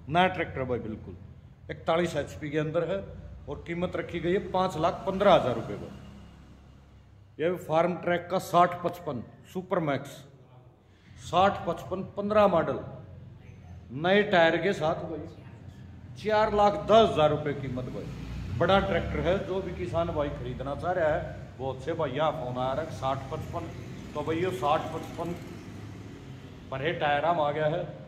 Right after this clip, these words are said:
और दो हज़ार पन्द्रह मॉडल और कीमत रखी गई है चार लाख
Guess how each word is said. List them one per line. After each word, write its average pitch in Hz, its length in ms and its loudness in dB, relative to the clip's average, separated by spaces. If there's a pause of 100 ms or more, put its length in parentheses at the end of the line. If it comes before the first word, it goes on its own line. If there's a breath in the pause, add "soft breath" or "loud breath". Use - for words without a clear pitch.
(140)
और 143 140 -8
दो 170 220 0
हज़ार 170 280 2 (1120)
पन्द्रह 180 340 4
मॉडल 139 320 0
और 190 260 -4
कीमत 185 260 -8
रखी 139 240 -10
गई 143 160 -6
है 185 180 -10
चार 156 320 -2
लाख 160 160 -4